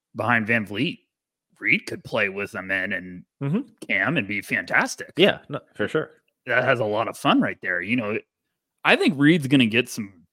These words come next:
Speaker 1: teams thinking he's gonna be a point guard. Like, I know it, Reed kinda plays like a combo guard, but I think teams are gonna be like, "He, this kid can figure it out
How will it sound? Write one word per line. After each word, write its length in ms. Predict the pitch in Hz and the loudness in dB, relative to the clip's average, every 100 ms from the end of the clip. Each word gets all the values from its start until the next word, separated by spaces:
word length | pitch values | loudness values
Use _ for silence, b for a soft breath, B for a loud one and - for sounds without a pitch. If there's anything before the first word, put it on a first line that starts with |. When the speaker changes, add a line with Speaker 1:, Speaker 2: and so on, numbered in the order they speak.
| _ _ | _ _
Speaker 1:
teams 300 | 139 123 92 | -2 -2 -2
thinking 240 | - 110 98 | -6 -6 -6
he's 260 | 101 92 | -10 -12
gonna 180 | - 95 | -10 -10
be 100 | 87 | -10
a 60 | 82 | -14
point 240 | - 80 | -14 -18
guard. 260 | - - - _ _ _ _ _ | -16 -20 -20 _ _ _ _ _
Like, 120 | 120 | 2
I 80 | 123 | 6
know 180 | 143 135 | 8 6
it, 340 | 127 123 123 | 4 0 0
Reed 240 | 131 143 135 | 2 2 2
kinda 220 | 135 110 | 0 -2
plays 460 | - 127 120 110 | 0 2 2 2
like 180 | 101 95 | -2 -6
a 140 | 101 98 | -8 -8
combo 400 | 117 104 101 92 | -6 -6 -6 -6
guard, 380 | 98 92 82 - | -4 -4 -6 -8
but 80 | 90 | -4
I 140 | 110 | -2
think 200 | 135 120 | -2 -4
teams 240 | - 113 | -4 -4
are 60 | 101 | -4
gonna 140 | 98 | -8
be 80 | 95 | -6
like, 120 | 90 | -8
"He, 140 | - 123 | -6 -8
this 100 | 120 | -8
kid 180 | - 151 | -6 -4
can 300 | 131 95 90 _ _ _ | -4 -8 -10 _ _ _
figure 320 | - 120 101 90 | -6 -4 -2 -2
it 60 | |
out 240 | 101 92 | 0 -2